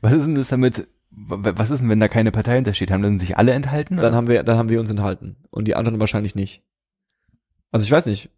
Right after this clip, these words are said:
Speaker 2: wie wir gestimmt haben.
Speaker 1: Ach so, das ist da, wo wir uns auch enthalten haben, da steht dann auch keine Partei da.
Speaker 2: Genau, wir haben enthalten und
Speaker 1: Ah, okay.
Speaker 2: enthalten hat sich sonst keiner.
Speaker 1: Ja, okay.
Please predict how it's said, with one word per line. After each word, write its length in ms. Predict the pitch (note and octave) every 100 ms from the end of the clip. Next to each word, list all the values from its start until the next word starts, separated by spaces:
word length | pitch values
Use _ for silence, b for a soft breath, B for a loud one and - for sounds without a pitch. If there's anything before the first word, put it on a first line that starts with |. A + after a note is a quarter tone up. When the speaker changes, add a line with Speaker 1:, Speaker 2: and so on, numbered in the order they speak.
| -
Speaker 2:
wie 120 | A2
wir 80 | G#2
gestimmt 300 | G2+ G#2+ G2+
haben. 220 | G2 G2+
Speaker 1:
Ach 100 | A2+
so, 100 | F3
das 120 | D#3+
ist 120 | D#3
da, 120 | D#3+ D3
wo 160 | C3+
wir 160 | C#3 D#3
uns 100 | C3
auch 240 | - F#2+
enthalten 480 | C3 A#2+ A#2 C3+ C3+
haben, 180 | B2+ A#2+
da 60 |
steht 160 | A#2 B2+
dann 100 | A#2
auch 140 | F2+
keine 200 | - G#2+
Partei 360 | - G#2+ G#2+ F#2+
da. 100 | F#2
Speaker 2:
Genau, 200 | A2 G#2
wir 100 | A#2+
haben 80 | B2
enthalten 480 | A2 A2 B2+ D3 C#3
und 80 |
Speaker 1:
Ah, 40 | G#2
okay. 80 | G2
Speaker 2:
enthalten 240 | A#2 A2+
hat 80 | B2
sich 80 | A2
sonst 220 | A#2+ G2+
keiner. 360 | G2+ F#2+ F#2+ G2+ -
Speaker 1:
Ja, 160 | G#2+ G#2+
okay. 240 | - G2